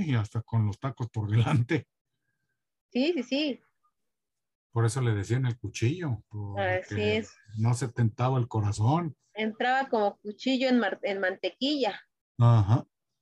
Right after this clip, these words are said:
Speaker 1: valiéndole.
Speaker 2: Pero bueno, yo creo que vamos a tener una muy buena liguilla. Ya la próxima semana seguramente estaremos, esta-, estaremos o-, los dos felices porque, bueno, tus Chivas ya están en la liguilla. Así de,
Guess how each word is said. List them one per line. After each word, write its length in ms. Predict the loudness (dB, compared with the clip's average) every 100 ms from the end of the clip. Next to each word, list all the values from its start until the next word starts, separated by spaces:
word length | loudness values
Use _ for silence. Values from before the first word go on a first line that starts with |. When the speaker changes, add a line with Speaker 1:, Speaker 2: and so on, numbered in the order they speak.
| -4
Speaker 1:
valiéndole. 920 | -4 0 0 0 0 0 -2 -6 -14 _ _ _ _ _ _ _ _ _ _ _ _ _ _
Speaker 2:
Pero 200 | -2 0
bueno, 340 | 2 4 2 -2
yo 200 | -2 -2
creo 180 | 0 0
que 80 | 0
vamos 160 | -2 0
a 40 |
tener 180 | 0 2
una 140 | 2
muy 160 | 2 2
buena 240 | 2 0
liguilla. 300 | -2 0 2
Ya 220 | 2 2 0
la 60 |
próxima 460 | -2 -2 -2 -2 0
semana 480 | 0 2 2 2 2 0 -4
seguramente 640 | -4 0 0 0 -2 -2 -4
estaremos, 500 | 0 0 0 -2 -2
esta-, 260 | -2 -2
estaremos 540 | -2 -2 0 2 2 2
o-, 200 | 0 -2 -14 -4
los 160 | 0 2
dos 200 | 0 0
felices 420 | 0 2 0 -2
porque, 220 | -2 0
bueno, 180 | 0 -2
tus 180 | -6 -4
Chivas 220 | 0 0
ya 60 |
están 220 | 0 -2 0
en 60 |
la 60 | 0
liguilla. 460 | 0 -2 -2 -2 -6 -18 -12 -6
Así 140 | 0
de, 120 | 2